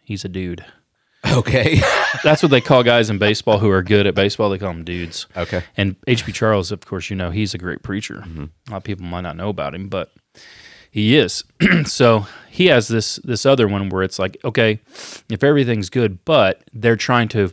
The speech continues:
Speaker 1: force you to believe something that you don't believe.
Speaker 2: Mm-hmm.
Speaker 1: So it'd be like, um, you have somebody here in our church that's a, uh, maybe they are post-mill.
Speaker 2: Mm-hmm.
Speaker 1: And we're like, "No,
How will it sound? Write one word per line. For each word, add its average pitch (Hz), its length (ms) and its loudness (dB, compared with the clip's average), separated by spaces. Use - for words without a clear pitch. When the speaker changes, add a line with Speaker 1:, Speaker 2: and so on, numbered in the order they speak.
Speaker 1:
force 120 460 -4
you 113 100 -2
to 104 120 -8
believe 95 360 -6
something 90 400 -10
that 82 280 -14
you 95 100 -10
don't 87 400 -8
believe. - 500 -10
Speaker 2:
Mm-hmm. 76 180 -6
Speaker 1:
So 67 140 0
it'd 101 120 0
be 98 120 -2
like, 87 380 -6
um, 87 540 -4
you 104 160 -6
have 95 220 0
somebody 90 460 -4
here 90 280 -4
in 87 80 -8
our 87 120 -6
church 87 480 -8
that's 85 840 -10
a, 90 420 -10
uh, 90 440 -14
maybe 95 260 -6
they 95 260 0
are 92 680 0
post-mill. 101 500 -6
Speaker 2:
Mm-hmm. 82 180 -8
Speaker 1:
And 92 100 -8
we're 92 100 -4
like, 80 200 -10
"No, 85 300 -8